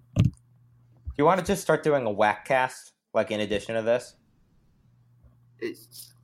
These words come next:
Speaker 2: if there are three people that read wac Wednesday, I can guarantee you none of them will listen to the wac cast.
Speaker 1: Do you need listeners, or, like, would you be okay just
Speaker 2: No, no,
Speaker 1: sitting
Speaker 2: that's,
Speaker 1: in a
Speaker 2: that
Speaker 1: room
Speaker 2: is a
Speaker 1: with a
Speaker 2: good point.
Speaker 1: microphone for thirty-five <laughs> minutes?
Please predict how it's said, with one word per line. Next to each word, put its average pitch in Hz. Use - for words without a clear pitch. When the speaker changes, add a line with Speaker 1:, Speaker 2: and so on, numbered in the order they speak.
Speaker 2:
if 139
there 151
are 135
three 170
people 143
that 113
read 113
wac 107
Wednesday, 104
I 95
can 104
guarantee 107
you 104
none 110
of 101
them 92
will 107
listen 104
to 98
the 95
wac 85
cast. -
Speaker 1:
Do 143
you 143
need 147
listeners, 202
or, 123
like, 120
would 123
you 127
be 127
okay 113
just -
Speaker 2:
No, 175
no, 135
Speaker 1:
sitting 127
Speaker 2:
that's, 123
Speaker 1:
in 117
a -
Speaker 2:
that 117
Speaker 1:
room 120
Speaker 2:
is 120
a 123
Speaker 1:
with -
a -
Speaker 2:
good 120
point. 110
Speaker 1:
microphone 107
for -
thirty-five 104
<laughs> -
minutes? -